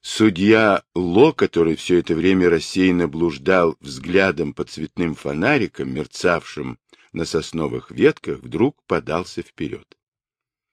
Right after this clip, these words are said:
«А с какой стати эти три солдата под деревьями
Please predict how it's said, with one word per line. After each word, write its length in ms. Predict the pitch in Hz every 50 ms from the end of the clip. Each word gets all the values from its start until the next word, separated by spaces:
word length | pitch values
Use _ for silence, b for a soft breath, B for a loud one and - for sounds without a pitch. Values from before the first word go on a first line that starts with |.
| _ b b b b b b b b b b b _ _
«А 120 | - 101
с 80 | - -
какой 340 | - 117 110 - - 202 190
стати 520 | - - - - 175 139 104 - - 76
эти 220 | 76 65 - 85
три 220 | - - 92 104 107
солдата 800 | 95 - - 92 82 76 69 69 82 95 120 147 - - 156 131
под 280 | - - 101 90 78
деревьями 840 | 69 76 80 73 71 69 73 78 73 90 95 101 117 139 160 -